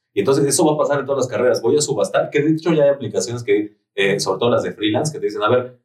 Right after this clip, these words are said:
y de diseño gráfico se estila mucho, "Eh, tengo este diseño, ¿quién lo hace?". Y entonces lo subastan en la base de, la, de los diseñadores gráficos que están en esas plataformas y presentas, este, ni siquiera presentas nada, nada más dices, "Ah, pues este está en costo, en beneficio, en tiempo, en, en portafolio previo,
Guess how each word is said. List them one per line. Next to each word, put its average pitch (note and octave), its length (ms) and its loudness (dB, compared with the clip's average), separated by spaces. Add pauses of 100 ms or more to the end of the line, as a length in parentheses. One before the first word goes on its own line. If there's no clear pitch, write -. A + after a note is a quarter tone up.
(180)
y G2+ 140 -2
de G2 100 2
diseño A2+ 300 0
gráfico A2+ 320 -2
se - 120 -6
estila G#2 280 -2
mucho, - 500 -2 (760)
"Eh, B2+ 340 6
tengo D#3 320 2
este D#3 260 -2
diseño, D#3 520 2
¿quién C#3+ 160 0
lo C3+ 120 4
hace?". B2+ 300 -4
Y G#2 40 -2
entonces A#2+ 340 -2
lo G#2 140 0
subastan - 500 0
en F#2+ 80 -4
la F#2+ 80 0
base A2+ 260 0
de, A2 140 0
la, - 220 -6
de F2+ 120 -8
los F2 180 -8
diseñadores F#2 440 -2
gráficos A2+ 360 -8
que - 60 -14
están G#2 180 -6
en G#2+ 40 -6
esas A2 180 -8
plataformas A2+ 720 -2 (260)
y G2 300 0
presentas, G#2+ 640 0
este, F2+ 280 -8
ni G2 100 -10
siquiera F#3 260 0
presentas G2 420 -6
nada, - 160 0
nada A2 120 -2
más G2 120 -4
dices, F#2+ 160 -12
"Ah, G2+ 160 -2
pues F2+ 140 -8
este G2+ 200 -2
está - 380 0 (160)
en - 160 0
costo, D#3+ 300 2
en - 80 0
beneficio, F#2+ 540 -2
en F2+ 120 -4
tiempo, A2+ 540 0
en, E2 560 -6
en F2 180 -8
portafolio G#2+ 640 2
previo, C3+ 460 0